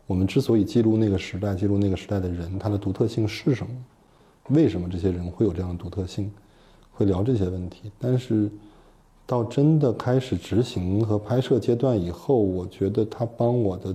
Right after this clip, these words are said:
最大的就是他在，因为我们两个可能在一起工作，我跟着他一起拍电影十几年的时间，可能也，可能也很难找到一个，他不是一个常规的监制和导演的合作模式，其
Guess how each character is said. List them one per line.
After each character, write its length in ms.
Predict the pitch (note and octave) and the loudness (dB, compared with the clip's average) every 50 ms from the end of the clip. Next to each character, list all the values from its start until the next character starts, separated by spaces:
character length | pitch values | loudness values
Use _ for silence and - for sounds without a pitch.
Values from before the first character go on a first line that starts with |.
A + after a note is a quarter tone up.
| - - | -10 -6
最 200 | - - A#2+ G#2+ | 0 2 2 2
大 280 | A#2 B2 B2 A#2 G#2 | 2 2 0 0 2
的 120 | F#2+ F#2 F#2 | 0 0 -2
就 200 | - - G2+ F#2+ | -2 0 -2 -2
是 340 | - - - F#2 F2+ F#2 F#2+ G#2 G#2 - - _ _ _ _ _ _ _ _ _ _ _ _ _ _ _ _ _ _ | -2 -6 -10 -8 -8 -8 -8 -10 -12 -14 -18 _ _ _ _ _ _ _ _ _ _ _ _ _ _ _ _ _ _
他 160 | - - C3 | -8 -4 -4
在， 300 | A#2 - - - F#3+ - - - - - - - _ - | -4 -2 0 -2 -2 -2 -4 -12 -18 -20 -20 -12 _ 0
因 100 | B2+ B2+ | 2 4
为 80 | C#3 C#3 | 4 4
我 220 | B2+ A#2 G#2+ G2 | 4 4 4 4
们 100 | G#2 A#2+ | 4 4
两 180 | B2+ A2+ G2 F#2+ | 2 2 2 2
个 140 | G2 G#2 | 2 2
可 140 | G2+ - G#2 | 2 2 0
能 160 | G2 F#2+ G2+ | 0 0 0
在 160 | G2+ B2+ A2+ A2 | 2 2 4 4
一 100 | A2 G#2+ | 4 2
起 180 | - - G2+ | 0 -2 -6
工 280 | - - A2+ A2 A2+ A2 | -4 -2 0 2 2 2
作， 240 | - B2 A2+ G#2 G2 | 4 4 4 4 4
我 160 | F2+ F2+ F2 | 2 0 0
跟 120 | - G2+ | 0 2
着 120 | G#2+ G#2 F#2+ | 2 2 2
他 160 | G#2+ G2+ G#2 | 2 2 2
一 80 | G2+ | 2
起 100 | F#2+ - | 2 0
拍 220 | E2+ - - G#2 G2+ | -4 -4 -2 -2 0
电 180 | G#2+ G#2+ G#2 | 2 2 2
影 160 | G2 F#2 F2+ F2+ | 0 0 -2 -4
十 220 | - - G2+ G2+ | -4 -2 -2 0
几 100 | G#2 G2+ | 2 2
年 180 | F#2 F2+ F2 F#2 | 0 0 -2 -2
的 80 | G2+ | -2
时 220 | G2 - - F#2 F2 | -4 -4 -4 -8 -6
间， 320 | F2+ G2+ F#2 F#2 F#2+ G#2 - - - - - - - _ _ _ - - _ _ _ _ _ _ _ _ _ _ _ - - A#2 - | -6 -6 -6 -6 -6 -8 -12 -16 -20 -20 -20 -20 -20 _ _ _ -20 -20 _ _ _ _ _ _ _ _ _ _ _ -12 -10 -10 -6
可 100 | - G#2 | -2 0
能 140 | G2+ G#2+ A2+ | 2 4 4
也， 180 | A2 A2 B2 C3 - - - - | 4 4 2 0 -4 -12 -14 -8
可 120 | - G2 | -4 -2
能 140 | G2+ G2 G#2+ | 0 2 4
也 100 | G#2+ G2+ | 2 2
很 280 | - - F#2 F2 F2 | 0 0 -4 -4 -4
难 200 | F2 E2+ F2+ G2 | -4 -4 -2 -2
找 160 | G2+ - G2 E2+ | 0 0 -2 -2
到 300 | F2+ G2 G2 F#2+ F#2 F#2 G2 - - - - | 0 0 0 0 0 -2 -4 -8 -14 -14 -10
一 100 | G2 G2 | -8 -4
个， 160 | F#2 G#2 F#2 - - - - _ _ _ _ _ _ _ _ _ _ _ _ _ - | 0 0 0 -2 -2 -14 -20 _ _ _ _ _ _ _ _ _ _ _ _ _ -6
他 100 | - C3+ | -4 -2
不 100 | A#2+ B2 | 0 2
是 140 | B2 C#3 A#2+ | 4 4 4
一 80 | A2+ | 4
个 80 | A2+ A#2 | 4 2
常 240 | - G#2 G2+ F#2+ G2 | 0 0 -2 0 2
规 140 | A2 A#2+ A2+ | 4 4 4
的 120 | A2 G2+ | 4 2
监 300 | G2+ - - A2 G#2+ G#2 | 2 0 0 2 2 2
制 100 | G#2 G#2+ | 2 0
和 120 | G2 G#2 | -2 -2
导 180 | F#2 G2 F2+ G2 | -2 -2 -2 -2
演 100 | G2+ F#2 | -2 -2
的 80 | F#2 F2+ | -4 -8
合 160 | - - F#2 | -8 -6 -4
作 160 | - A2 G2+ | -2 -2 -2
模 160 | F#2+ F2 E2+ | -2 -4 -6
式， 200 | F2+ - - F2+ | -10 -10 -10 -10
其 100 | - - | -10 -10